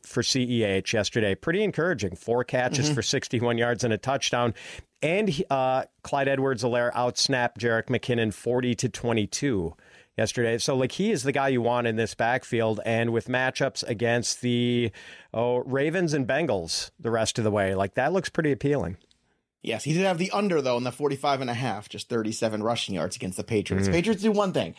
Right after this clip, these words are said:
Speaker 2: They stop the run. That's it. That's all they do. Uh, that's literally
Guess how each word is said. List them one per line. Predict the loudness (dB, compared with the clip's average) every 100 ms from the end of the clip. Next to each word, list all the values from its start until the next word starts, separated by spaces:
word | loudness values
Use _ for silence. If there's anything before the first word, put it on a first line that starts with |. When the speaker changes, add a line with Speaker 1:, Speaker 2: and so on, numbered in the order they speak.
| -20 -16
Speaker 2:
They | -12
stop | -2 -2 0
the |
run. | 0 0
That's | 0 -2
it. | -2
That's | -4
all | -2 0
they | 2 2
do. | 2 2 2 -2 -20 -20 -4
Uh, | -2 0
that's | -2 -4 -10 -20 -10
literally | -6 0 2 2 0